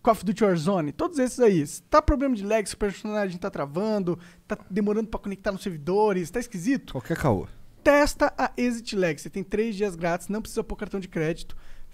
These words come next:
Speaker 1: Tem que baixar o aplicativo lá, é, o programinha, e cadastrar sua conta. Funcionou? Perfeito. Aí você põe o cartão de crédito e vai jogar liso, liso, liso, liso, liso.
Speaker 2: Pois é.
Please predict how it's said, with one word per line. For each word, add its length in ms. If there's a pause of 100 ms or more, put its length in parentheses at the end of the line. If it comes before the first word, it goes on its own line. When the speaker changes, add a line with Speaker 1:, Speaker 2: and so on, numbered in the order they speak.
Speaker 1:
Tem 80
que 60
baixar 380
o 20
aplicativo 580
lá, 320 (140)
é, 180
o 140
programinha, 500 (480)
e 320 (220)
cadastrar 400
sua 80
conta. 340 (160)
Funcionou? 680 (220)
Perfeito. 440
Aí 80
você 120
põe 160
o 20
cartão 240
de 60
crédito 440
e 60
vai 160
jogar 400 (180)
liso, 400
liso, 220 (100)
liso, 320
liso, 240
liso. 320 (320)
Speaker 2:
Pois 220
é. 180